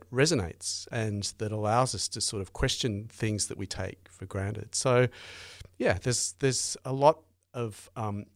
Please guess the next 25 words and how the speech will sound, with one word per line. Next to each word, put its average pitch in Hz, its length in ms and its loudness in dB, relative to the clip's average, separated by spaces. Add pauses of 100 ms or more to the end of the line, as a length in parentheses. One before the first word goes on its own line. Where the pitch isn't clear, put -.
interesting 147 420 0
ways 104 360 0
that 104 180 -4
artists 113 320 2
sort 110 160 -2
of 98 160 -10
probe 104 680 2
society 98 880 -4
and 98 460 0 (760)
think 165 220 4
about 113 220 4
society 110 420 0
in 110 80 0
ways 104 240 0
that - 100 -12
perhaps - 420 0
in - 140 -6
other 113 280 -2
disciplines 123 560 -6
or 104 160 -4
people 117 260 2
who 110 180 -4
aren't 104 280 0
artists 104 500 0
don't, 117 300 2